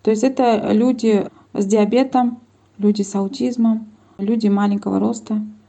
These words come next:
люди с ломкими костями, а, люди с онкологией. Очень широкий спектр. И вы правы, что отметили, если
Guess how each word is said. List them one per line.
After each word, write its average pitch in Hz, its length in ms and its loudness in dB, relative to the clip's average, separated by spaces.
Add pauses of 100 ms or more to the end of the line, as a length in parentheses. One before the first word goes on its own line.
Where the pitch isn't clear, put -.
(320)
люди 208 580 -2
с - 100 -14
ломкими 214 380 2
костями, 214 760 -4 (600)
а, 190 200 -4
люди 214 260 2
с 214 120 -2
онкологией. 208 840 0 (600)
Очень 220 480 2
широкий 214 460 -4
спектр. - 500 -6 (440)
И 226 380 4
вы 214 200 0
правы, 247 400 2
что 196 520 -2
отметили, 214 800 -2 (640)
если 208 720 0